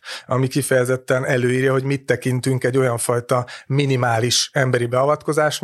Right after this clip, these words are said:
ami, hogyha megvalósul, akkor oltalom is létrejöhet. Ilyen esetekben természetesen nem a mesterséges intelligencia lesz a szerző jogosultja, hanem az alkotó maga, aki közreműködve vele létrehozott egy alkotást.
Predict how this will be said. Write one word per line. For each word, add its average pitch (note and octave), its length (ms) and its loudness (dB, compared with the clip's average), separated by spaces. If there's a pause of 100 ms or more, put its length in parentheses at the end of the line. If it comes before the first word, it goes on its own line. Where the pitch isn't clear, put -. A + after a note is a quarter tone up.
(340)
ami, C3+ 180 2
hogyha B2 220 0
megvalósul, B2+ 640 0
akkor B2 400 0
oltalom A#2+ 560 0
is - 180 -2
létrejöhet. C#3+ 600 0
Ilyen C#3 160 0
esetekben C3 760 -2
természetesen C3 600 0
nem C3 120 2
a A#2 60 0
mesterséges A#2+ 640 0
intelligencia C#3 720 0
lesz C#3 340 0 (220)
a B2+ 80 -4
szerző B2+ 340 2
jogosultja, B2 680 0 (220)
hanem B2 220 0
az B2 100 0
alkotó A#2 480 0
maga, A2+ 380 0 (160)
aki B2+ 340 -2
közreműködve A2+ 680 0
vele A#2 360 0
létrehozott A#2 560 -2
egy A2+ 80 -2
alkotást. - 680 -6